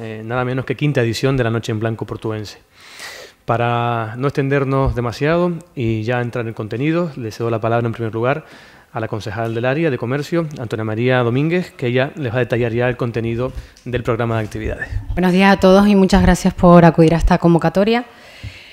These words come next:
Speaker 2: Es un honor para mí poder continuar con el trabajo que en su momento comenzó el anterior concejal de comercio, hoy alcalde de, de la ciudad,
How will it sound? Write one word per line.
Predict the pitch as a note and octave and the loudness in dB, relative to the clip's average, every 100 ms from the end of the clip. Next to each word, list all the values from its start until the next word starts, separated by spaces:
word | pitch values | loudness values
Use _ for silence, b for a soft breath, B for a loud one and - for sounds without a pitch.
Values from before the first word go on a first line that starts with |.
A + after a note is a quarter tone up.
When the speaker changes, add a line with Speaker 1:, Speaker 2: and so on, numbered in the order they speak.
| B - | B -6
Speaker 2:
Es | G3 | 0
un | A3 | 2
honor | A3+ A3 | 4 4
para | A3 G#3+ | 4 4
mí | G#3+ A3 A3 | 6 4 2
poder | G3+ G3 G3 | 2 2 2
continuar | G3 F#3 F#3+ F#3+ F#3+ | -2 -2 -2 0 -2
con | F#3+ F#3 | -2 -2
el | F3 | -2
trabajo | F3+ F3 F#3 G#3 | 0 0 0 -2
que | G3+ F3+ | -2 -2
en | E3 | -2
su | - | -2
momento | F3 F3 F3 F3+ | -2 0 0 -2
comenzó | F3 E3 D#3+ F#3+ F#3 | 2 2 2 4 4
el | F#3 | 4
anterior | E3+ E3 E3 E3+ E3+ | 2 2 2 0 0
concejal | F3 E3 D#3+ E3 E3 | 0 0 0 -2 -2
de | D#3 | -4
comercio, | D#3 D#3+ F#3 - A3 G#3+ | -2 -2 -2 -2 0 2
hoy | E3+ | 2
alcalde | E3 D#3+ E3 E3 D#3+ D3+ D3 D3 D3+ | 0 0 2 2 2 2 -2 -6 -8
de, | D#3 E3 | -6 -4
de | D3+ | -2
la | D#3 | -4
ciudad, | D#3 D#3 D3+ F#3 | -4 -2 0 0